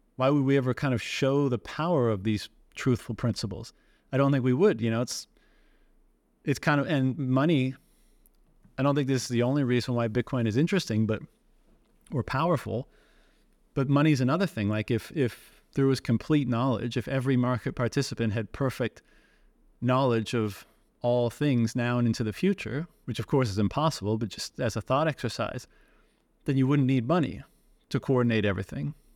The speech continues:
because people would just always know exactly what they wanted when and who else was, you know, was providing it when they needed it. And that coordinating function that money provides would be irrelevant.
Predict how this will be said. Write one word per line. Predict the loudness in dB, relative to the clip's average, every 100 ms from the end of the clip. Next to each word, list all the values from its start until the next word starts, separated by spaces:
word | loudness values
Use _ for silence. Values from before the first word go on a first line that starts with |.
| _
because | -6 0 0
people | 2 -2 0 0 0
would | 0 -2 -4 _
just | -2 -2 -4 _ _ _ _ _ _ _ _ _
always | 0 2 2 2
know | 2 2
exactly | 2 0 0 0 -2
what | -2 0
they | 0
wanted | 0 0 -2
when | -2 -2 0
and | -2
who | -2 0 0
else | 0 -2
was, | -4 -4 -8 _ -10
you | -2 0
know, | 0 0
was | 0 -2
providing | -4 -4 0 0 2 0
it | 0 -2 -6 -14 -2
when | 0
they | 2
needed | 2 2 2 2
it. | 0 2
And | 0 -2 -14 _ _ _
that | -4 -2
coordinating | -2 0 2 2 2 0
function | 0 0 0 0
that | 2
money | 2 0
provides | 0 -2 0 0 -2 -8 -4
would | -2 2
be | 2 2 0 -6 _ _ _ _ _ _ _ -4
irrelevant. | 0 2 0 -4